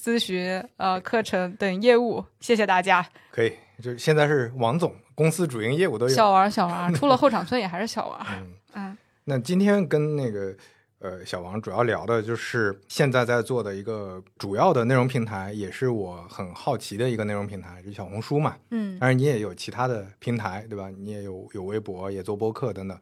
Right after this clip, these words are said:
Speaker 2: 这个我们可以后面聊。
Speaker 1: 嗯。
Speaker 2: 我们可以先从做小红书这件事开始聊。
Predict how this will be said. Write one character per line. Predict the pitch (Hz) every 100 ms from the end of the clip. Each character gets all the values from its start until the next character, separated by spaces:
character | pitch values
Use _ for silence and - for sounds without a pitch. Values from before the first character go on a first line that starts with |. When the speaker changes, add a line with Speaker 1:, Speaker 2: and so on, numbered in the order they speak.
| _ -
Speaker 2:
这 |
个 | 110
我 | 101
们 | 104
可 | 104
以 | 110
后 | 143
面 | 120
聊。 | 98 87
Speaker 1:
嗯。 | 101
Speaker 2:
我 |
们 | 95
可 | 135
以 | 120
先 | 147 156
从 | 160 101 98 107 - _ _ -
做 | 202
小 | 139 101
红 | 98 98
书 | 113
这 | 104
件 | 101 92
事 | 104
开 | - 98
始 | - 95 90
聊。 | 127 104 87